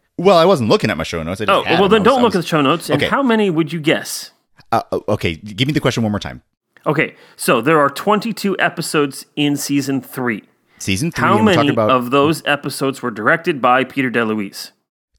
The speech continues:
Speaker 1: Of twenty-two?
Speaker 2: Yes.
Speaker 1: I'm, uh, okay, so I'm gonna go with that it's a high number because this is, this question is being phrased in such a way. Uh, uh, uh, half is surely absurd, so it must be, like,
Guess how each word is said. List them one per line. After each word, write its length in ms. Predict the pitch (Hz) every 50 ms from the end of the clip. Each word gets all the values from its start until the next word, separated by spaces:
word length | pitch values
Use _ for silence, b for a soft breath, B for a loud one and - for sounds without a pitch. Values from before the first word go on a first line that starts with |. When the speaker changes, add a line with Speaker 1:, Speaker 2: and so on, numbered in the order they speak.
| - - -
Speaker 1:
Of 200 | 92 90 - -
twenty-two? 1200 | - - 120 120 113 - 131 123 117 117 - _ _ _ _ _ - - - 123 87 73 85 - - _ _ _ _ _ _ -
Speaker 2:
Yes. 440 | 151 131 - - - - - - _ _ _ _ _ _ _ -
Speaker 1:
I'm, 160 | 98 101 101
uh, 160 | 98 98 98 -
okay, 200 | 107 104 87 73
so 220 | - - - 101 101
I'm 160 | - 117 113
gonna 220 | 98 127 139 170
go 220 | 147 151 139 135 135
with 200 | 123 - 104 98
that 140 | 107 98
it's 160 | 101 98 - 104
a 20 |
high 220 | 95 - 110 110 120
number 240 | 117 101 87 82 87
because 320 | 85 - - 92 85 80
this 120 | 78 76
is, 160 | 90 82 78 -
this 200 | - 95 - -
question 340 | - 107 95 - - 98
is 100 | 90 87
being 220 | 80 87 92 90 85
phrased 320 | - - 98 90 87 -
in 60 | 90
such 220 | 82 - 87 - -
a 20 | 90
way. 220 | 76 65 65 69 82 110 _ _ _ _ _ _ _ _ _ _ _ _ - - _ _
Uh, 300 | - 87 82 80 82 80 - _ -
uh, 120 | 92 80 - _ -
uh, 360 | 92 92 90 85 82 80 78 78 b b b b b b b b b b b b _ _ _ _ _ - - - - - -
half 720 | - - - - - - 156 160 147 101 92 - - -
is 100 | 101 -
surely 500 | - - - - 135 139 123 107 101 98
absurd, 680 | 90 78 - - - 85 80 76 73 73 71 82 -
so 540 | - - - 110 101 98 95 92 90 90 90 -
it 280 | 98 95 90 - - -
must 260 | 110 104 110 110 -
be, 120 | - 104 95
like, 280 | 92 85 - _ -